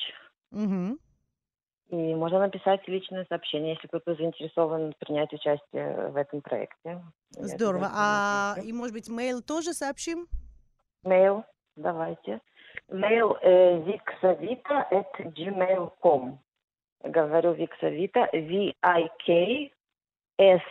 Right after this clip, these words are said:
Speaker 2: A V I T A, собака джимейл ком.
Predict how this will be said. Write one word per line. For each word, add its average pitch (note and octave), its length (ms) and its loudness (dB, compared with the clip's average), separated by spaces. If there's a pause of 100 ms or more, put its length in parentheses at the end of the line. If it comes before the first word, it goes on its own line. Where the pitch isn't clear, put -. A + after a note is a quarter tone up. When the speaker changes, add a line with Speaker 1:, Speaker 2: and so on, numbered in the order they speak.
(380)
Speaker 2:
A G3+ 400 6 (340)
V F#3+ 380 -2 (140)
I E3 380 6 (340)
T E3 240 0 (140)
A, G#3+ 320 6 (840)
собака F3+ 480 2
джимейл F#3+ 460 -4
ком. C#3+ 340 -8